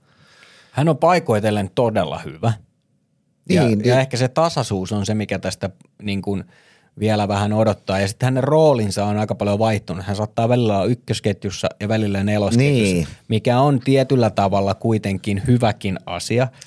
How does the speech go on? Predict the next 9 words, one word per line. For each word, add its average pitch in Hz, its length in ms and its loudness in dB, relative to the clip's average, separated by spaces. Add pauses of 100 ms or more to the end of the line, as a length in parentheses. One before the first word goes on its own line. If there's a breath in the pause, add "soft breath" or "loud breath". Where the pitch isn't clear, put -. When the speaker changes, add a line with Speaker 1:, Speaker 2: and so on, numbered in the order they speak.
Speaker 1:
että 98 340 -4
häntä 107 280 -2
pystyy 104 380 -4
peluuttaa 107 600 0
monessa 113 400 0
paikassa, 101 540 -2
mutta 95 260 -8
se, 104 140 -2
että 104 240 -6